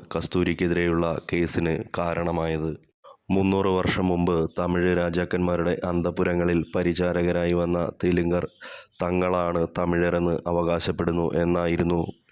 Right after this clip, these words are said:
ബി ജെ പി അനുഭാവിയായ നടിയുടെ പ്രസംഗം. ഇതിനെതിരെ വ്യാപക പ്രതിഷേധമാണ് ഉയർന്നത്. നടിക്കെതിരെ ആന്ധ്രയിലും തെലങ്കാനയിലും പ്രതിഷേധം ഉയർന്നിരുന്നു. ചെന്നൈ എഗ്മോറിൽ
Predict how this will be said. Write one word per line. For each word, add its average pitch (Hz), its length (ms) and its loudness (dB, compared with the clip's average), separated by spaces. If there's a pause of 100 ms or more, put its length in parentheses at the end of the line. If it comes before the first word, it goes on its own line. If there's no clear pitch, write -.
(340)
ബി 92 140 4
ജെ 92 180 2
പി 90 160 -4
അനുഭാവിയായ 85 760 0
നടിയുടെ 85 540 0
പ്രസംഗം. 80 560 -2 (640)
ഇതിനെതിരെ 90 760 2
വ്യാപക 87 540 0 (140)
പ്രതിഷേധമാണ് 85 880 0 (100)
ഉയർന്നത്. 85 580 0 (440)
നടിക്കെതിരെ 90 800 0 (200)
ആന്ധ്രയിലും 90 640 2
തെലങ്കാനയിലും 87 840 2
പ്രതിഷേധം 85 640 0
ഉയർന്നിരുന്നു. 85 640 2 (460)
ചെന്നൈ 90 480 0 (260)
എഗ്മോറിൽ 87 600 0